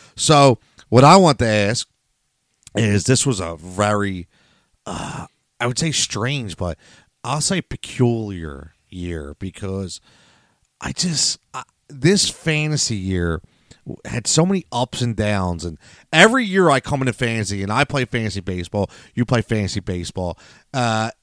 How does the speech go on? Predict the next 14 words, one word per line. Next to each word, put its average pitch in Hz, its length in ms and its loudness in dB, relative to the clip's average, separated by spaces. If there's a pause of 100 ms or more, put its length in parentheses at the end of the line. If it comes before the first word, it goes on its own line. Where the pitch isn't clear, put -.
and 123 260 -2
we're 120 140 0
gonna 107 60 -6
get 101 120 -10
Coach 104 220 -6
Dave 117 240 -2
into 92 100 -8
fantasy 87 380 -6
baseball. 87 500 -4 (340)
And 131 300 4
what 139 140 6
it 127 100 4
is 185 260 6
is 127 280 2